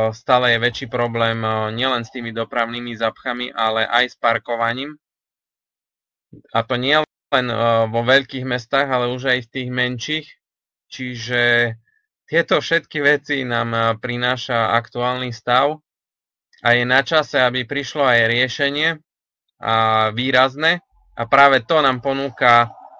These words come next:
dopravná technológia Skyway, pretože posúva celú, celú tú dopravnú infraštruktúru z tej prvej úrovne,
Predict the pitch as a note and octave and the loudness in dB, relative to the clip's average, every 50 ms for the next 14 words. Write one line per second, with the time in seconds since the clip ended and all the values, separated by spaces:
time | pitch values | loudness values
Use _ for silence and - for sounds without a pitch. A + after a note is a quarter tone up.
0 | - - - - - - - - _ _ _ _ _ _ _ - A#2+ C3 B2 - | -20 -20 -20 -20 -20 -20 -20 -20 _ _ _ _ _ _ _ -2 0 0 2 4
1 | C3+ C#3 C3+ C3 B2 A2+ B2+ B2 A#2 - C3+ A#2+ A#2 A#2 A2+ A#2 A2+ A#2+ A#2+ A2+ | 4 4 4 4 0 0 0 -2 -4 -4 -2 0 0 2 2 0 0 2 2 4
2 | A2 A2 A2+ - - - C3 A#2 A#2 A#2+ A2 G#2+ G2+ G2 F#2+ G2 - _ _ _ | 4 2 0 -4 -4 2 6 6 6 6 6 2 0 -4 -4 -12 -16 _ _ _
3 | - A2 A#2+ A#2+ A2+ C3 C3 B2 C3+ C3+ C3 B2 A2+ _ _ _ _ _ _ _ | -6 -4 -4 -4 -4 -4 -6 -2 0 0 0 0 -2 _ _ _ _ _ _ _
4 | _ _ _ _ _ _ _ _ _ _ _ _ _ _ - - _ _ _ - | _ _ _ _ _ _ _ _ _ _ _ _ _ _ -20 -20 _ _ _ -2
5 | D3 D3+ C#3+ - - F#3+ F#3+ F3 D#3 D3 D#3 E3 E3 _ _ _ _ _ _ _ | -2 -2 -2 0 -2 -2 2 4 6 6 6 6 2 _ _ _ _ _ _ _
6 | _ _ _ _ _ _ _ _ - E3 D#3+ E3+ E3+ D#3+ D3+ D3 C#3+ C#3 C3+ C3 | _ _ _ _ _ _ _ _ 0 2 2 2 2 0 -2 -2 -4 -4 -4 -6
7 | B2+ A#2 - D#3 D#3+ E3 D3+ C3 A2+ - C3+ C3 B2+ B2 A#2+ B2+ B2 A#2 D3 C#3 | -6 -6 -4 -4 -2 -2 -4 -6 -8 -8 -8 -6 -6 -6 -4 -4 -2 0 2 2
8 | C#3 C#3+ C#3 C3 A#2+ A#2+ B2 B2 - C3+ C3 B2+ A#2 - - B2+ B2+ A#2 _ - | 2 2 0 -4 -6 -6 -8 -8 -6 -4 -4 -4 -4 -6 -10 -12 -12 -12 _ -8
9 | D3 C#3 C3+ C3 - - - B2+ B2 A#2 - D3+ D3 D#3 C#3 C3+ B2 A#2 A#2 A#2 | -6 -6 -6 -6 -8 -6 -4 -4 -2 -2 -2 -2 0 2 4 4 2 2 0 -2
10 | A#2 A#2+ B2 B2 B2+ B2+ C3+ D3+ D3+ _ | -2 -2 -2 -2 -2 -2 -2 -2 -4 _